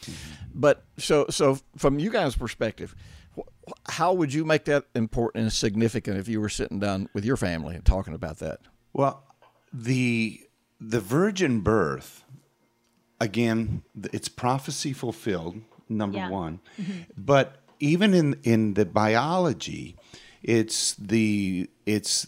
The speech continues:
Speaker 1: the, um, the father that determines the blood type of, of the child. And so he was,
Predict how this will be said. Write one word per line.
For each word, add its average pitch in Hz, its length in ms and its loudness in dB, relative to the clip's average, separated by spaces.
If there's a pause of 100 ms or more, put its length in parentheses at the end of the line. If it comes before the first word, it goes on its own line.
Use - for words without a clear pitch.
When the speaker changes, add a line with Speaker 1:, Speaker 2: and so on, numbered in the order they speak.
Speaker 1:
the, 87 760 -6
um, 80 540 -10
the 101 140 -6
father 101 840 -2 (120)
that 104 260 -2
determines 117 640 -2
the 92 120 -6
blood 131 400 -4
type 78 440 -10 (680)
of, 101 240 -2
of 98 120 -2
the 101 80 -6
child. 131 600 -6 (720)
And 104 380 0
so 110 560 2
he 135 200 -2
was, 117 380 0